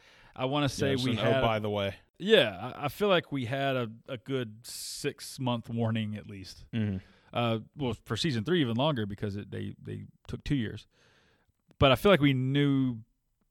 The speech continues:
Speaker 1: pretty well in advance, or at least it was out there pretty well in advance.
Speaker 2: Yes. Moving things along a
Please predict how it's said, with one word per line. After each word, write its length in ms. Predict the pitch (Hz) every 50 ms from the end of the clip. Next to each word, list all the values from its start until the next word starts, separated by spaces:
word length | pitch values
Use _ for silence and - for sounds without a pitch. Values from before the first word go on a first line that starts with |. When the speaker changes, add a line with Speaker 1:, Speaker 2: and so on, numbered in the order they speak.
| _ -
Speaker 1:
pretty 200 | - - 254 233
well 260 | 135 117 113 110 107 104
in 60 | 101
advance, 520 | 95 95 98 98 95 92 87 - - - -
or 80 | 131
at 60 | 139
least 160 | 151 160 - -
it 20 | 156
was 120 | 135 110
out 280 | 120 123 117 107 - -
there 200 | 104 98 92 -
pretty 220 | - - 107 101
well 180 | 101 98 95 92
in 80 | 90
advance. 400 | - - 67 - - - - - _ -
Speaker 2:
Yes. 320 | 101 90 - - - - _ _ _ _ -
Moving 260 | - - 226 233 -
things 520 | 117 - - - - 139 135 131 117 107 -
along 440 | 107 104 104 104 107 107 104 101 101
a 80 | 95